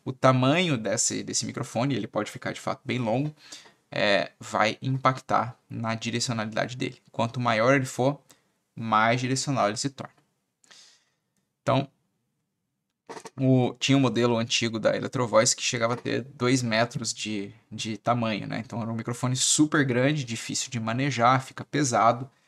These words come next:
Então, pra manejar lá em, em externa, por exemplo, fica mais difícil.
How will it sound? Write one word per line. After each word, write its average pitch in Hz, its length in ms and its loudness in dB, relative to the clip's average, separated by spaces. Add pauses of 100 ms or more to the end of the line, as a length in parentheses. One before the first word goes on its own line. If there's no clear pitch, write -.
(220)
Então, 110 140 -6
pra 117 160 0
manejar 110 520 4
lá 104 200 2
em, 98 320 -8
em 107 60 -8
externa, 104 500 0
por - 160 -14
exemplo, 98 340 -12
fica - 200 -10
mais 107 240 -6
difícil. - 440 -10